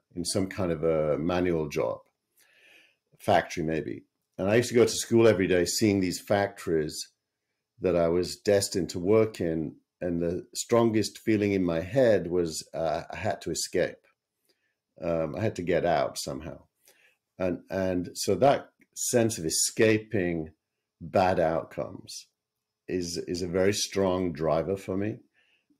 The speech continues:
You know, when you live in that situation, something bad happens pretty much every week. Something bad happens. So you grow up expecting negative outcomes.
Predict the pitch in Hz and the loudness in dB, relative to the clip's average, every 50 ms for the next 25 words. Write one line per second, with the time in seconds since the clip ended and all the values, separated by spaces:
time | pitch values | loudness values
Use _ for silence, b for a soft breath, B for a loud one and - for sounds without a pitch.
0 | _ _ _ _ _ _ _ _ _ _ _ _ _ _ _ _ _ _ - - | _ _ _ _ _ _ _ _ _ _ _ _ _ _ _ _ _ _ -20 -18
1 | - - 104 104 95 90 90 95 98 95 95 98 95 98 107 120 135 123 110 107 | -12 -8 -6 -4 -2 -2 0 0 0 0 0 0 2 2 2 4 4 4 4 4
2 | 101 95 - - 104 - - 101 98 101 101 98 - - 92 76 73 - - - | 2 0 -2 -4 -8 -6 -2 2 2 2 2 2 -2 -4 -6 -6 -6 -6 -6 -4
3 | 117 110 107 - 107 95 90 73 71 87 85 90 90 90 90 82 - - 87 82 | -4 -4 -2 -2 -4 -4 -2 -2 -2 0 0 -2 -2 -4 -6 -8 -8 -8 -8 -6
4 | 73 71 73 - - - _ - 101 98 95 90 80 - - 87 85 78 80 82 | -6 -6 -8 -10 -14 -14 _ -6 -2 -2 0 -2 -2 -2 -2 -4 -4 -2 -4 -6
5 | 78 73 80 85 92 - - - - _ - - - 85 78 - 80 78 - - | -4 -4 -4 -4 -4 -6 -12 -20 -20 _ -8 -6 -6 -6 -4 -6 -8 -6 -4 -2
6 | 80 73 73 76 87 85 76 - - 95 85 87 92 92 - - b b b b | 0 0 0 -2 -4 -6 -8 -8 -8 -8 -8 -8 -8 -10 -14 -18 b b b b
7 | b b - - 98 98 98 95 95 123 127 127 127 123 - 110 87 - - - | b b -6 -2 0 0 0 2 4 6 8 8 8 6 4 0 -2 0 -2 -4
8 | - - - 110 101 98 98 - - 101 92 90 85 82 82 - _ _ _ _ | -4 0 2 4 4 4 2 -2 -4 -2 -2 -2 -2 -4 -4 -8 _ _ _ _
9 | _ _ _ _ _ _ _ _ _ _ _ _ _ _ - 85 87 92 92 87 | _ _ _ _ _ _ _ _ _ _ _ _ _ _ -4 -2 0 0 0 0
10 | 95 101 - - 82 80 78 76 76 - - - 107 107 117 127 127 - - | 0 -2 -2 -2 -2 0 0 0 0 -2 -4 -4 -2 -2 -2 -4 -6 -10 -14